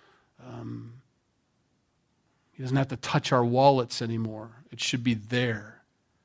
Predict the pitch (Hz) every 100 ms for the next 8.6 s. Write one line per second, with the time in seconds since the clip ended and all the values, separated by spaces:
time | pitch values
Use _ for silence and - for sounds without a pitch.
0 | _ - 123 135 120 123 113 117 131 123
1 | 117 110 107 107 - _ 117 - 120 147
2 | 131 120 - - - 139 123 110 - _
3 | _ _ _ - 143 160 156 135 131 123
4 | - 135 127 - 127 131 143 135 131 123
5 | 123 131 147 139 131 - 127 120 117 120
6 | - 127 117 - - - - - - _
7 | _ _ _ - - - 123 123 123 143
8 | 147 127 113 - - -